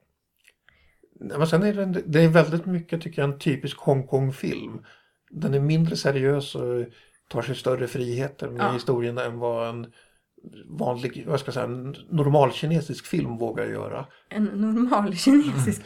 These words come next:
Speaker 1: Mm.
Speaker 2: Du menar så här se-, se-, seriös konstfilm? Eller?
Speaker 1: Eh, nej, men det som, eh, vad ska jag säga, snarast, var kommunist, den är, behöver inte bo-, godkännas av kommunistregeringens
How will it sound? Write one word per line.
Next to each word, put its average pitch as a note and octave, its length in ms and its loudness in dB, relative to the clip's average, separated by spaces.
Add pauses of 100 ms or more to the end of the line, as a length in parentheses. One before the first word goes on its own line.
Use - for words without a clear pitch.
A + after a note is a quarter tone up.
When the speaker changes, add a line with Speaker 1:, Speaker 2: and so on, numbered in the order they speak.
(160)
Speaker 1:
Mm. - 120 -2
Speaker 2:
Du C4+ 60 6
menar C4+ 240 8
så B3+ 100 0
här A3+ 120 6
se-, A3 220 -2
se-, - 260 -2
seriös G#3 640 -2
konstfilm? G#3+ 1000 -6 (240)
Eller? F#3+ 300 -2
Speaker 1:
Eh, E3+ 120 4
nej, E3+ 340 6
men E3+ 140 4
det D#3+ 120 2
som, D3 300 -2
eh, C#3+ 60 2 (220)
vad C#3+ 180 -2
ska - 60 -10
jag B2 60 -6
säga, A2 160 -2
snarast, A#2 360 -6 (320)
var D#3+ 280 6
kommunist, E3 460 4
den D#3+ 220 6
är, F3+ 120 4
behöver E3+ 240 6
inte E3 200 2
bo-, E3 240 -2
godkännas E3 500 0
av D3 80 0
kommunistregeringens - 2000 0